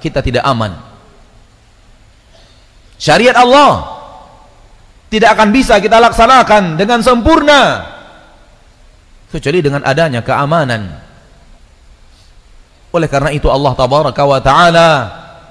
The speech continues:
benar-benar memerintahkan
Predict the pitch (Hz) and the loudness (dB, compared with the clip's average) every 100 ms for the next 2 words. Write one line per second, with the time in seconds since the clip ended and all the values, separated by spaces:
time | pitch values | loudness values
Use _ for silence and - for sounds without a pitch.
0 | - - - - - _ _ - 156 175 | -20 -20 -20 -20 -20 _ _ -6 0 0
1 | 175 180 190 190 180 156 127 110 110 165 | 2 2 2 2 0 -2 -8 -12 -6 -2
2 | 185 185 170 226 214 196 202 | -2 -2 2 2 2 2 2